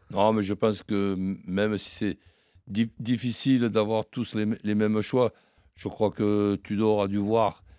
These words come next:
cette forme moyenne de Malinowski. Malinowski est arrivé en cours de, de saison. Et on sait, on sait très bien ce qui se passe dans, dans son pays. Il faut, il, il faut,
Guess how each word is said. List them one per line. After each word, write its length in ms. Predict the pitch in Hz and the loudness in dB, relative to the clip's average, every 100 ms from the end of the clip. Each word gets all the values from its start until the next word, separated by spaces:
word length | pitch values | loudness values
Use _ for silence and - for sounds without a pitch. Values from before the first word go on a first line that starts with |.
| - - | -20 -12
cette 300 | - 98 104 | -10 -6 -2
forme 340 | - 110 107 | 2 2 2
moyenne 520 | 104 107 107 110 104 | 2 2 2 0 0
de 320 | 98 98 98 98 | 0 0 0 0
Malinowski. 800 | 98 101 98 98 - 120 123 113 | -2 0 0 -2 -2 2 2 2
Malinowski 580 | 101 101 98 - - | -2 -2 -4 -6 -4
est 140 | 101 101 | -4 -2
arrivé 260 | 101 98 | -2 0
en 100 | 101 | -2
cours 200 | 98 98 | 0 -2
de, 180 | 98 101 | 0 0
de 200 | 101 95 | 0 -4
saison. 500 | - 98 120 139 143 - - - _ | -2 0 2 2 2 -4 -20 -20 _
Et 120 | 120 | -2
on 120 | 107 101 | -2 -2
sait, 240 | 107 107 | -6 -6
on 100 | 107 | -6
sait 160 | - 104 | -6 -6
très 160 | - | -4
bien 220 | 104 110 95 | 0 0 -2
ce 80 | |
qui 160 | 98 101 | -6 -6
se 100 | 104 | -8
passe 280 | 90 107 95 | -4 -4 -2
dans, 240 | 104 104 | -2 -2
dans 200 | 101 101 | -2 -4
son 200 | 87 104 | -4 -6
pays. 440 | 90 110 127 151 - - _ - | -2 2 2 2 -2 -8 _ -8
Il 80 | |
faut, 160 | - 208 95 | -4 -4 -4
il, 80 | 117 - | -8 -6
il 80 | 131 | -8
faut, 180 | - | -6